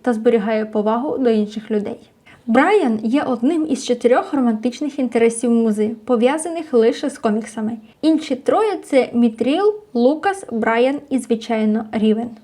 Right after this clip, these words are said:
І Брайану, і Мітрілу довелося змагатися за прихильність музи, оскільки поряд був Рівен. У той час, коли Мітріл змагався, муза та Рівен не зустрічалися, тоді як з Брайаном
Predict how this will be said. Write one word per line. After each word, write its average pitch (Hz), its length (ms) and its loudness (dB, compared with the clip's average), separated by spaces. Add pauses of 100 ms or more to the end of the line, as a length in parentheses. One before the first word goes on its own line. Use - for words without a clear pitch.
(260)
І 349 120 4
Брайану, 233 680 2
і 294 140 -2
Мітрілу 226 640 4
довелося 233 580 2
змагатися 226 680 -2
за 240 100 2
прихильність 214 760 0
музи, 220 360 -2 (560)
оскільки 226 680 0 (120)
поряд 311 380 2
був 226 380 2 (100)
Рівен. 226 540 0 (100)
У 320 80 -2
той 349 220 0
час, 359 340 0
коли 311 240 4
Мітріл 269 420 2
змагався, 240 600 0 (440)
муза 269 320 4
та 226 180 2
Рівен 294 320 0 (120)
не 240 280 2
зустрічалися, 214 800 -6 (280)
тоді 233 240 2
як 208 200 2
з 208 60 -2
Брайаном 262 500 0